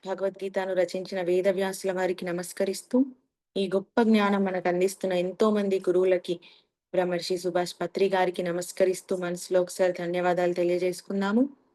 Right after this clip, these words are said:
అలాగే ఇక్కడికి విచ్చేసిన వాళ్ళందరికీ కూడా, ఆ, ఈ సృష్టికి నమస్కారాలు మరియు ధన్యవాదాలు.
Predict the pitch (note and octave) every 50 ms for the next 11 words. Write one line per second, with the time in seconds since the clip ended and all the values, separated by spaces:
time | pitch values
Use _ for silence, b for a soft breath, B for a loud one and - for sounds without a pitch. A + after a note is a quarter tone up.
0 | _ _ _ _ _ _ E3+ F3 F3+ F3 F3 E3+ F3 - - - - F3+ E3 E3
1 | - E3+ F3 _ - F#3+ F#3 F#3 - G3 F#3 F#3 F3+ F3+ F3 E3+ E3+ F3 F3+ G3+
2 | G3 G3+ G3+ G#3 F#3+ - G3 F#3+ F#3 F3+ - _ _ _ _ _ _ _ _ -
3 | E3+ E3+ - - _ _ _ _ _ _ _ _ _ _ _ _ - F#3 F#3 -
4 | - - - F3+ - - - G#3+ G#3 G3 G3+ F#3+ F3 _ _ _ _ _ _ _
5 | _ _ _ _ _ _ _ - F3 E3+ F3 F3 - - - F#3 F3 F3 F3+ F3+
6 | F3+ F3+ F3 F3 E3+ E3+ G3+ A#3+ D4+ F4 C4+ _ _ _ _ _ - D#3+ D#3 D#3
7 | D#3 D3 D3+ D3+ D3 D3+ D3+ D3